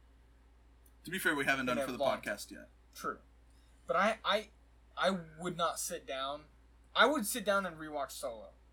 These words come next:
Speaker 2: And I have. But I, I, other than K two S O,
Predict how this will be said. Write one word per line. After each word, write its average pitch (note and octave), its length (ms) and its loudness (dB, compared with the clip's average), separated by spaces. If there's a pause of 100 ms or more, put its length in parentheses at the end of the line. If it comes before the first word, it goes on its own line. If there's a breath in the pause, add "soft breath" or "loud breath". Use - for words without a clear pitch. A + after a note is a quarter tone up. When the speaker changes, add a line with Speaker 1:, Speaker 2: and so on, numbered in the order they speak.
(340)
Speaker 2:
And E3 100 12
I D3+ 80 8
have. A2+ 340 -2 (1120)
But F#3 100 6
I, F3 220 4
I, E3+ 220 0 (500 loud breath)
other G#3 260 6
than A3+ 200 -4
K - 160 2
two G#3 220 -2
S F#3 180 0
O, F3+ 260 0